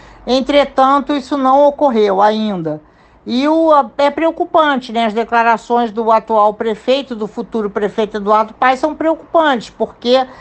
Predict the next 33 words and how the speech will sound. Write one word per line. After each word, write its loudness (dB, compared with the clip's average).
não 4
há 2
uma -2
declaração 0
que -8
não, -4
que -6
se, -14
é, 2
as 0
declarações 2
são -2
ambíguas, -2
né? 0
São 2
não, 4
mas -2
vamos, 2
mas -2
não -2
vamos, 0
enfim. -8
E -8
seria, 2
é 4
necessário 0
que -4
haja 2
algum -2
tipo -10
de -14
fechamento, -2
né, -2